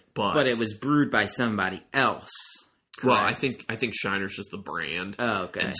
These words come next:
Speaker 1: Speitzel Brewery's the brewery. Uh, but they, um, th-, this is an instance, actually, where
Speaker 2: Cinnamon and caramel. So we got the
Speaker 1: Oh, there you
Speaker 2: caramel,
Speaker 1: go.
Speaker 2: no cinnamon.
Speaker 1: Yeah,
Speaker 2: That
Speaker 1: pretty good. Well, that's
Speaker 2: subtle
Speaker 1: where you're
Speaker 2: hints
Speaker 1: getting
Speaker 2: of
Speaker 1: the
Speaker 2: graham
Speaker 1: Christmas.
Speaker 2: cracker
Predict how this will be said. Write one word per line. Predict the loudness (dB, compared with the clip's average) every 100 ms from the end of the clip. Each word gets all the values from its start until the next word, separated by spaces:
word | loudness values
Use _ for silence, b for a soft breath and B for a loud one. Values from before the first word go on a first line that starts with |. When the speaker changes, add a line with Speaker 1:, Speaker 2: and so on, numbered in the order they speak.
| 0
Speaker 1:
Speitzel | 0 0 -2 -2 -6 -6
Brewery's | -4 -4 -4 -6 -8
the | -12 _ -10 -10
brewery. | -10 -8 -8 -10 _ b b b b b b _ -2
Uh, | 0 0 -2
but | -6 2
they, | 2 4 2 -2 -4
um, | -4 -4 -4 -6 -10 -14 _ _ _ _ _ _ _ _ _ _ _ _ _ _ _ 2
th-, | 2 4
this | 2 2
is | 0
an | 0
instance, | -2 0 -2 -2 -4 -4
actually, | -4 -4 -4 -2
where | 0 2 4
Speaker 2:
Cinnamon | 4 2
and | 0 -2
caramel. | -2 -2 -4 -10 -10
So | -6
we | -4
got | -2 -2
the | -4
Speaker 1:
Oh, |
there | -6
you | -4
Speaker 2:
caramel, | -4 -4 -6
Speaker 1:
go. |
Speaker 2:
no | -6 -8
cinnamon. | -8 -8 -6 -6 -2
Speaker 1:
Yeah, |
Speaker 2:
That | 0 0
Speaker 1:
pretty | 0 -10
good. | _ _ _ _ _
Well, | 4
that's | 6 6
Speaker 2:
subtle | 6
Speaker 1:
where | 6
you're | 4
Speaker 2:
hints | 2 2
Speaker 1:
getting | 0
Speaker 2:
of | 0
Speaker 1:
the |
Speaker 2:
graham | 2 2
Speaker 1:
Christmas. | 2 0
Speaker 2:
cracker | 0 0 -2 -2 -2